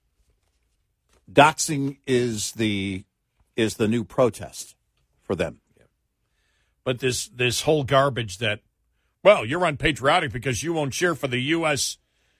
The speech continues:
Speaker 2: women's soccer team," where the majority of them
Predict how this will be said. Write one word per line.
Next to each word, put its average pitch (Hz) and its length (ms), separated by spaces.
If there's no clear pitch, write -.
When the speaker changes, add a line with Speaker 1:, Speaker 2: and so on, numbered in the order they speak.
Speaker 2:
women's 143 320
soccer 180 440
team," 107 460
where 110 260
the 113 120
majority 117 680
of 92 280
them 131 560